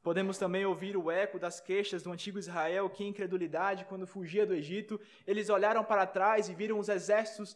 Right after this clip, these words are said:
egípcios correndo atrás deles, pensaram, "O Senhor nos trouxe até aqui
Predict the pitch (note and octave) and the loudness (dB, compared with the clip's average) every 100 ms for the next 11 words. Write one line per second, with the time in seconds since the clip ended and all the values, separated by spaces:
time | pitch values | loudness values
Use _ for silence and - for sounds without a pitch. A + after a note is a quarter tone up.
0 | - _ - F3+ D#3 A#3 - G#3 - G3+ | -20 _ -4 -2 0 -4 -4 -10 -4 -2
1 | G#3+ G#3 G3+ E3 G#3+ A3 A3 G3+ G3 G3+ | -2 0 0 4 4 4 0 -2 0 2
2 | A3 G#3+ - - A3 B3+ B3+ C#4 B3+ - | 2 0 -8 -10 -4 2 2 2 -6 0
3 | A3+ B3 B3+ A#3+ B3 A#3+ - G#3 C4 D#4 | 2 2 -2 0 0 -2 -4 -2 0 -2